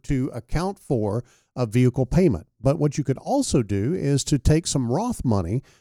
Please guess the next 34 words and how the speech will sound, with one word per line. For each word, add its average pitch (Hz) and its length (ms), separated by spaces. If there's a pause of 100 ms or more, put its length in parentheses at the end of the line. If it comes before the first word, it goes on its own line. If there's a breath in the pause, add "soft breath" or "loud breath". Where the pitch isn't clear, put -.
(140 soft breath)
maybe 113 280
money 127 280
that 117 220
you 143 60
set 131 200
aside 120 360
in 120 60
a 107 80
Roth 117 320
I 127 180
R 117 140
A 120 100
that 110 160
now 120 260
is 101 120
worth 123 380
forty 120 280
or 113 60
fifty 131 280
thousand 117 420
dollars. 135 400 (340 soft breath)
You 120 120
want 160 140
to - 20
go 143 120
buy 147 180
a - 20
new 139 160
vehicle, 160 460
you 147 160
can 123 180
go 120 140
do 143 260
that, 110 260